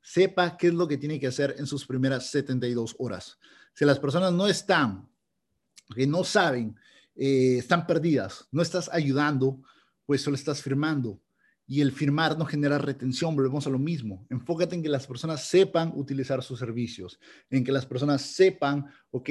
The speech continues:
qué es lo que tienen que hacer, en que las personas sepan cuánto tiempo le tienen que dedicar a este negocio. Porque al principio van a haber muchas personas que entran y no saben nada. Es como el aprender el A B C de nuevo. Pues lo, tú lo que tienes que hacer es que enfocarte en que las personas puedan entrar,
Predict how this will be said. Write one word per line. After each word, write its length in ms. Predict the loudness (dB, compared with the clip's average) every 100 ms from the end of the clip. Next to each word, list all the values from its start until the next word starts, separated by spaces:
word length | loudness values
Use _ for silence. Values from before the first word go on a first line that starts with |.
| -2
qué 120 | 2
es 40 | 2
lo 140 | 2
que 80 | -2
tienen 260 | -6 -6 -6
que 120 | -8
hacer, 340 | -8 -12 -10 -8
en 100 | -4
que 80 |
las 120 | -4 -4
personas 380 | -6 -4 -4
sepan 380 | 4 4 4 -6
cuánto 360 | -2 -2 -2 -8
tiempo 300 | -6 -4 -2
le 120 | -2
tienen 280 | -4 -6 -2
que 140 | 0
dedicar 440 | 0 -2 -2 -2 -2
a 40 |
este 180 | -2 -2
negocio. 540 | 0 0 0 -4 -10 -14 -6
Porque 180 | -2 0
al 100 | 0
principio 440 | -2 -2 -2 2 2
van 100 | 2
a 20 |
haber 140 | 0
muchas 260 | 0 -2 -4
personas 260 | -6 -4
que 80 | -4
entran 220 | -2 -2
y 40 | -2
no 100 | -2
saben 300 | -2 -2 0
nada. 380 | 0 -2 -6 _ _ _ -2
Es 100 | 0
como 180 | 2 6
el 60 | 6
aprender 460 | 6 2 6 8
el 160 | 8 6
A 160 | 4
B 120 | 6 4
C 340 | 6 4 4
de 100 | -2
nuevo. 380 | 0 0 -2 -6 _ _ -4
Pues 140 | 2 4
lo, 120 | 4
tú 120 | 4
lo 80 | 4
que 80 | 4
tienes 200 | 2 2
que 100 | 2
hacer 180 | 4 2
es 100 | 4
que 300 | 4 4 0
enfocarte 580 | -2 -6 0 0 2
en 80 | 0
que 60 | -2
las 100 | -2
personas 340 | -4 -2 -4
puedan 300 | 0 0 0
entrar, 480 | -4 2 2 2